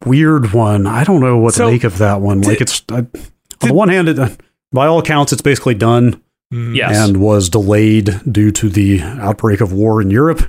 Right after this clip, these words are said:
Speaker 2: Mm-hmm.
Speaker 3: It was supposed to come out, like, a month after the, the invasion of
Speaker 1: <clears throat>
Speaker 3: Ukraine.
Speaker 1: Yes, and so it's still not out.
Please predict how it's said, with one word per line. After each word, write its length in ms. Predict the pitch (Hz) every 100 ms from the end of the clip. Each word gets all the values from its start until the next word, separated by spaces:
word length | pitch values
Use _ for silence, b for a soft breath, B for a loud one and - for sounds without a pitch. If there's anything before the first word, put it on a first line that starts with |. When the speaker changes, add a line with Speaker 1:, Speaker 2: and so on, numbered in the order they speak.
| -
Speaker 2:
Mm-hmm. 400 | 123 123 131 135
Speaker 3:
It 20 |
was 80 | 135
supposed 180 | 190 185
to 60 |
come 180 | - 170
out, 160 | 156 147
like, 160 | 131
a 60 | 123
month 400 | 120 123 127 117
after 520 | 120 120 - 123 117
the, 280 | 104 113 110 113
the 100 | 110
invasion 380 | 101 98 92
of 80 | 98
Speaker 1:
<clears throat> 120 | - -
Speaker 3:
Ukraine. 360 | 92 80 76 -
Speaker 1:
Yes, 500 | 98 80 - - -
and 360 | - 92 90 90
so 540 | - 92 90 90 90
it's 120 | 85
still 320 | - - 131
not 180 | 117 98
out. 480 | 95 92 98 - -